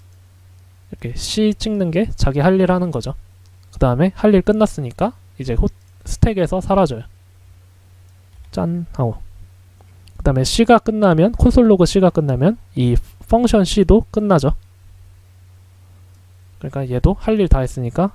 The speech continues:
끝나고, 그럼 얘가 종료죠. 종료. 얘 종료면 얘 거. 지금 현재 B 상태이잖아요. 콘솔 로그 B.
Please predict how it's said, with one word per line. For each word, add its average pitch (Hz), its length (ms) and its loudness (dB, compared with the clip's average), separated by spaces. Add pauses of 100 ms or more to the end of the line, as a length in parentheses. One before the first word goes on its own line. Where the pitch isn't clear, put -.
끝나고, 170 460 0 (380)
그럼 143 220 -2
얘가 127 260 -8 (640)
종료죠. 120 460 -2
종료. 110 340 -10 (1160)
얘 170 100 4
종료면 151 480 2 (320)
얘 127 80 0 (120)
거. 113 200 -4 (480)
지금 127 220 -2
현재 170 240 2
B 247 360 0
상태이잖아요. 135 640 0 (1400)
콘솔 208 380 4
로그 165 200 0
B. 165 300 -10